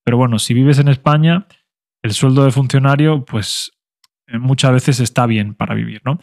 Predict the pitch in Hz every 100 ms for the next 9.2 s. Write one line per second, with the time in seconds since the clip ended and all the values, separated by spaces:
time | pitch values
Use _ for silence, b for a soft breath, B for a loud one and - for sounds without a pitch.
0 | b b _ - 120 127 160 202 180 127
1 | 143 165 151 117 107 - 104 107 120 101
2 | - 113 120 123 113 117 117 120 101 -
3 | 123 131 120 127 131 123 123 123 123 127
4 | 131 135 - - 165 202 202 120 - 120
5 | 120 117 113 123 120 123 123 123 165 -
6 | 170 185 - _ _ _ - 113 - 127
7 | 110 127 127 127 131 127 135 120 131 131
8 | 147 135 120 107 117 123 127 123 135 160
9 | 165 -